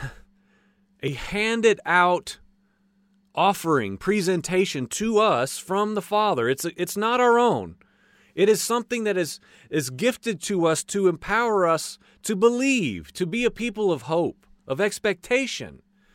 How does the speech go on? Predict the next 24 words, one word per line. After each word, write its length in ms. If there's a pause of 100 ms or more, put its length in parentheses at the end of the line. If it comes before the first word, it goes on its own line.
(400)
Yeshua 460
walked 300
in 100
this 200
as 120
a 60
perfect 440
demonstration 680
of 100
that 160
reality 440
as 120
the 60
God-man. 540 (1120)
He 120
looked 180
at 100
circumstances 880
and 80
he 60
saw 520
them 220
differently. 500
He, 240